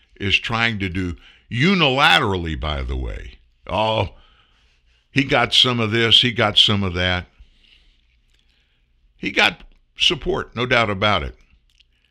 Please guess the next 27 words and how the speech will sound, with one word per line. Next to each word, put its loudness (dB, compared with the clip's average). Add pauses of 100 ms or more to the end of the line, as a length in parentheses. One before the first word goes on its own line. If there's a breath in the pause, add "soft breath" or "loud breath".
(1200)
But 0
he -4
can't 0
get 2
it -6
through -4
Congress. -2 (220)
He 0
can't 0
get -2
it -8
through -4
regular 0
order -2
through -6
the -4
House 2 (640 loud breath)
and 0
then 0
approved -4
in -2
the -2
House 0
and -2
over -6
to -6
the -6